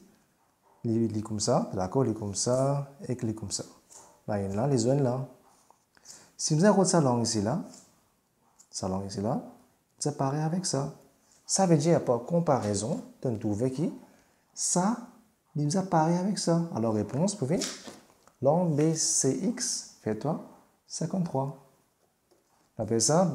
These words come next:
euh, by alternate angles. Et que nous servit, l'information de toi, c'est ça. C'est à la ligne là, et que ça, les parallèles, c'est la cause ça.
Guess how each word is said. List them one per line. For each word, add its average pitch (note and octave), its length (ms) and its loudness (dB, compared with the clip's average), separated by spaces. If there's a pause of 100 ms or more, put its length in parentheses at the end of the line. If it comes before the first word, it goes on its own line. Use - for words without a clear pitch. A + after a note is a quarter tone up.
euh, A2+ 200 0
by A#2+ 540 2 (2250)
alternate D3+ 640 2
angles. D3 360 2 (1700)
Et B2+ 80 2
que B2+ 60 0
nous C3 100 4
servit, A#2+ 520 2 (1120)
l'information A2+ 520 -2
de G#2+ 160 -2
toi, A2 180 -2
c'est B2+ 200 -2
ça. G#2+ 420 -4 (500)
C'est G2+ 320 0
à G#2 120 -4
la G2+ 140 0
ligne G2 200 -4
là, C#3 300 -4 (100)
et A#2 80 -4
que - 100 -8
ça, A2 240 0
les B2+ 140 0
parallèles, F#2 720 -2 (100)
c'est - 180 -4
la B2+ 180 -2
cause C3+ 400 2
ça. F3 300 0